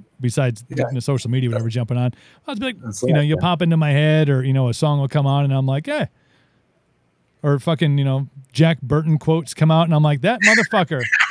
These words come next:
Speaker 2: <laughs> How's he doing?
Speaker 1: I
Speaker 2: You know,
Speaker 1: gotta
Speaker 2: that's, that's, that's, again, another funny, okay, so my, my brother and I, my brother, ju-, we just did this post,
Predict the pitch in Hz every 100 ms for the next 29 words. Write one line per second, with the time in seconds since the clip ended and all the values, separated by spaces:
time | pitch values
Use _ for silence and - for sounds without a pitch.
0 | - - - - 233 - - - 220 190
1 | 202 151 123 101 98 190 214 202 269 175
2 | 175 180 - 202 233 240 - - - 196
3 | - - 135 131 202 120 110 131 147 156
4 | 147 123 117 - 123 - 123 - 120 135
5 | 117 127 120 117 123 120 117 113 143 156
6 | 147 123 120 139 147 131 113 127 156 151
7 | 123 - 156 151 113 -